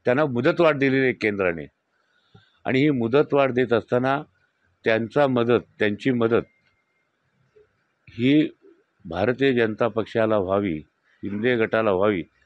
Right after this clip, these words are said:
यासाठी त्यांना खास मुदतवाढ देण्यात आली होती.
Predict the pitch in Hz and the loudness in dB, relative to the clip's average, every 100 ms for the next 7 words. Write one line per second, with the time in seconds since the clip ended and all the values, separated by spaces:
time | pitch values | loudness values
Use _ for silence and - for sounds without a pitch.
0 | _ _ _ _ _ 104 113 120 117 131 | _ _ _ _ _ -2 -2 -2 -2 0
1 | 117 120 120 113 - - - 110 131 - | 0 0 0 -2 -6 -16 -2 0 0 -6
2 | - - 92 101 107 117 107 101 101 101 | -20 -14 -4 -2 0 -2 -2 -6 -4 -4
3 | 101 101 95 87 | -4 -4 -6 -12